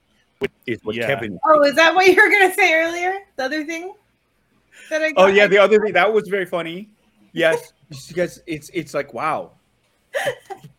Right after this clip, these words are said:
Speaker 1: Yoko really knows, knows me. Because, oh, we're all gonna bring up the whole "as a filmmaker intended for the movies" thing. So you
Speaker 3: Oh,
Speaker 1: can't,
Speaker 3: yeah.
Speaker 1: there was that. But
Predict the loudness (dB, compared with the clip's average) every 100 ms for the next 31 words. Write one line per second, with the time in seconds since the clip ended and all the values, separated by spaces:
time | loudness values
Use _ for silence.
0 | _ _ -6 -4 -4 -6 -6 -8 -8 -8
1 | -10 -12 -16 _ _ _ _ -8 -6 -6
2 | -8 -14 -16 _ _ _ _ _ -16 -8
3 | -2 -2 -2 -8 -6 -2 -2 -4 -8 -6
4 | -2 -2 -4 -4 -4 -4 -8 -6 -4 -4
5 | -6 -10 -10 -6 -8 -8 -10 -8 -8 -8
6 | -12 -12 -12 -12 -12 -14 -18 -8 -2 -2
7 | -2 -6 -8 -18 _ _ _ _ _ -10
8 | -10 -8 -4 -4 -4 -8 -16